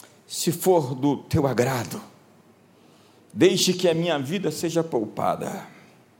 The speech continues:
e as vidas do meu povo, pois fomos vendidos para sermos mortos e aniquilados." O rei disse: "Como?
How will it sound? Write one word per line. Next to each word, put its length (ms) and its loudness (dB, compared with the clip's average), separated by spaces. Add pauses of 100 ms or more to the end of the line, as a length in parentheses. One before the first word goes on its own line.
(580)
e 140 4
as 240 4
vidas 400 2
do 140 -4
meu 180 2
povo, 640 -8 (1160)
pois 240 0
fomos 480 2
vendidos 720 0
para 240 2
sermos 500 0
mortos 920 -2 (440)
e 120 -6
aniquilados." 1200 -10 (1400)
O 100 -4
rei 260 -4
disse: 520 -6 (300)
"Como? 480 -2